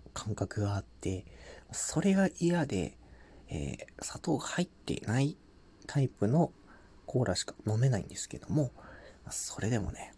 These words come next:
たまに暑い日の風呂上がりなんかにコーラ飲みたく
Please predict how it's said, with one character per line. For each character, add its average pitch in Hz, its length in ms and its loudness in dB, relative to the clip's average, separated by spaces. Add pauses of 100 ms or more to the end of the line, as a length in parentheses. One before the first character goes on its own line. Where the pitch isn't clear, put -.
た - 280 -10
ま 107 260 -2
に 104 140 -4 (100)
暑 - 560 -4
い 95 100 -2
日 - 220 -8
の 90 220 -4 (480)
風 - 180 2
呂 110 80 4
上 117 180 2
が 113 120 0
り 104 100 0
な 117 140 0
ん 131 100 2
か - 200 -2
に 139 300 2
コ - 220 -4
ー - 40 0
ラ - 180 -4 (160)
飲 110 160 0
み 101 100 0
た 98 140 -2
く 71 220 0